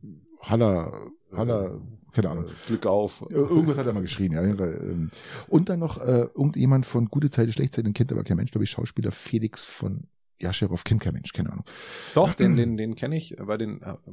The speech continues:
Speaker 2: hab ich in, in,
Speaker 1: Was?
Speaker 2: weil ich ja den Podcast vorbereite, wie, wie, wie so ein Wiesel. Das
Speaker 1: Ein
Speaker 2: ist
Speaker 1: Wiesel.
Speaker 2: wie so ein kleiner Wiesel.
Speaker 1: Wiesel.
Speaker 2: Ähm, es gibt ja nicht nur Wiesel, die sich auf, auf, auf, auf sozialen Netzwerken rumtreiben und alles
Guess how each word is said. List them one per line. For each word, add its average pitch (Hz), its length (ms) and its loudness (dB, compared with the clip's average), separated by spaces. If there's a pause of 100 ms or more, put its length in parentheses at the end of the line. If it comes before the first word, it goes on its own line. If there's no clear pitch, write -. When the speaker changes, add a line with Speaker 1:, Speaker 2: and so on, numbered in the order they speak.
Speaker 2:
hab 113 160 -6
ich 113 160 -4
in, 98 160 -8
in, - 280 -14
Speaker 1:
Was? - 320 -4
Speaker 2:
weil 92 120 -6
ich 101 60 -12
ja 107 60 -6
den 87 140 -10
Podcast - 380 -10
vorbereite, 85 480 -4
wie, 82 200 -8
wie, - 200 -10
wie 92 80 -10
so - 140 -10
ein 80 120 -10
Wiesel. 101 380 -4 (260)
Das 107 140 -2
Speaker 1:
Ein 127 80 4
Speaker 2:
ist - 60 0
Speaker 1:
Wiesel. 160 260 2
Speaker 2:
wie 110 100 0
so 98 120 -2
ein 82 40 -8
kleiner 87 320 -4
Wiesel. - 320 -10 (440)
Speaker 1:
Wiesel. 92 280 2
Speaker 2:
Ähm, 80 140 -12
es - 160 -16
gibt - 140 -20
ja 92 60 -6
nicht - 180 -12
nur 87 180 -10
Wiesel, 110 240 -6
die 87 100 -6
sich - 240 -8
auf, 87 220 -8
auf, - 240 -20
auf, - 260 -20
auf - 100 -20
sozialen - 480 -8
Netzwerken 82 440 -4
rumtreiben 85 640 -4
und 82 220 -8
alles - 300 -8